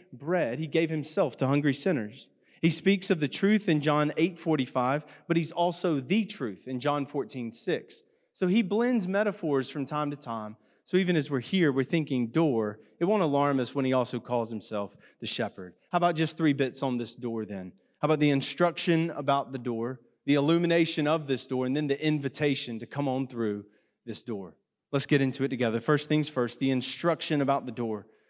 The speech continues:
So let me take you on my journey. Let's consider the physical aspects of a sheepfold, right? Let's go to Middle Eastern, um, shepherd culture, and let's try to figure out, like, what in the world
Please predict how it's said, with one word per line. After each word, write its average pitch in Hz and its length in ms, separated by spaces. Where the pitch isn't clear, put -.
So 170 360
let 180 100
me 208 60
take 190 240
you 185 80
on 160 40
my 147 120
journey. 123 320
Let's 175 220
consider 196 420
the 151 120
physical 196 520
aspects 156 840
of 151 420
a 143 80
sheepfold, 127 600
right? 143 260
Let's 170 220
go 180 180
to 147 200
Middle 175 440
Eastern, 147 460
um, 135 320
shepherd 185 400
culture, 165 420
and 143 80
let's 160 140
try 196 100
to 170 80
figure 175 260
out, 156 140
like, 139 160
what 165 300
in 180 140
the 202 80
world 143 480